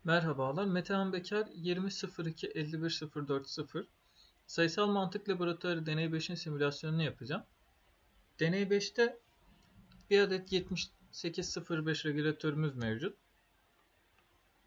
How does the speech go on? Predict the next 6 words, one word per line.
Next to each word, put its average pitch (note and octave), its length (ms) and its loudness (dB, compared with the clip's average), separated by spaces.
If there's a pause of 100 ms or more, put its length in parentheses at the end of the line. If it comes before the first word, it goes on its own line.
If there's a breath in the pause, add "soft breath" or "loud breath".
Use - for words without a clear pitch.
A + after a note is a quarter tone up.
(220)
Bir F#3+ 120 8
adet, F3 500 0 (1600)
pardon, B2+ 440 -8 (2750)
e, B2 240 -2
switchlerimiz F3 760 0
mevcut. B2+ 600 -4